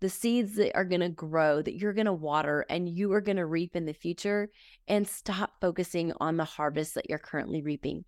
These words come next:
That is gonna change your mindset. It's gonna change your energy. It's gonna change your why,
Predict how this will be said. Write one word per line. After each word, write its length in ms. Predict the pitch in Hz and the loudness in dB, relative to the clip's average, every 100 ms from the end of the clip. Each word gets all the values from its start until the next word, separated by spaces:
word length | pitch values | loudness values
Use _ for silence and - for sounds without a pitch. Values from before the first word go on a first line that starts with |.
| _ - _ | _ -20 _
That 240 | - 262 302 | -2 2 2
is 140 | 262 | 2
gonna 240 | 247 220 185 | 2 2 2
change 320 | - 165 156 | -2 -4 -2
your 100 | 143 | 0
mindset. 600 | 160 214 226 226 214 - _ _ - | 2 2 2 2 2 0 _ _ -4
It's 180 | 185 - | -2 0
gonna 200 | 175 160 | 0 0
change 240 | 175 147 | -2 -2
your 140 | 156 - | -4 0
energy. 680 | 240 233 208 196 196 185 190 _ - | 4 4 4 2 0 0 -4 _ -6
It's 160 | 180 | -2
gonna 200 | - 165 | 2 2
change 240 | 165 185 165 | 2 0 0
your 100 | 151 | 2
why, 480 | 208 208 190 185 | 4 6 4 0